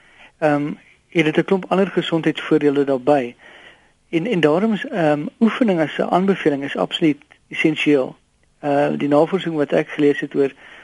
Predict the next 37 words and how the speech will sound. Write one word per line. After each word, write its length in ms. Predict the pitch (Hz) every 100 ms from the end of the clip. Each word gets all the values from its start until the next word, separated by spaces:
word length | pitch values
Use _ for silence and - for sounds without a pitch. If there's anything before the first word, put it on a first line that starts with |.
| _
oor 100 | 143
jappiegriep 560 | 143 - 156 147 139 - -
beklemtoon 540 | 147 - 175 185 196
dit 180 | 147 -
ook. 140 | 143 - - -
Ehm, 260 | - 156 156
en 140 | 233
dis, 200 | 180 190 -
dis 160 | 180 170
in 100 | 180
die 100 | 180
aard 120 | 196
van 120 | 220
die 80 | -
saak 240 | 180 -
'n 40 | 156
balans 400 | 147 135 147 -
wat 160 | 160
'n 60 | 151
mens 220 | 139 131
moet 120 | 143
vind. 320 | - 135 143 - _ _ _
Dat 140 | - 131
mense 220 | 147 156
hulle 180 | 165 151
self 260 | - 151
nie 120 | - 202
ooreis 480 | 175 180 - 147
nie, 200 | - 226 - _ _ _ _
want 180 | 147 143
dit 200 | 151 -
maak, 340 | 247 151 139 - -
eh, 260 | 151 139 139 - -
maak 300 | 175 147 -
toestande 380 | 165 - 160 151
veral 200 | - 160
soos, 260 | - 147